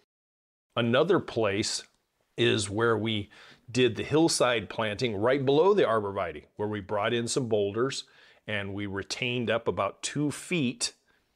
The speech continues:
above the French drain area and backfilled with an imported, much more productive loamy soil. And down on the driveway area where we took the existing boulders that were here and we ring them in kind of a,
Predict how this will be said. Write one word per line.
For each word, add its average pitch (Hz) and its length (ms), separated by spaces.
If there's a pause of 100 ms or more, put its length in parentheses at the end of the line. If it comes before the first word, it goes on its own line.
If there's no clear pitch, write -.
(360)
above 98 280
the 95 60
French 113 360
drain 156 300
area 101 400 (500)
and 104 560
backfilled 120 640
with 107 180
an 101 120
imported, 107 760 (160)
much 104 400
more 107 180
productive 95 800
loamy 98 420
soil. 147 520 (240)
And 123 260
down 123 280
on 147 140
the 143 80
driveway 123 720
area 87 360
where 107 280
we 110 180
took - 380
the 107 140
existing 117 680
boulders 117 460
that 104 160
were 92 140
here 110 580 (480)
and 104 240
we 101 160
ring 120 480
them 110 320
in 92 160
kind 110 300
of 95 100
a, 80 160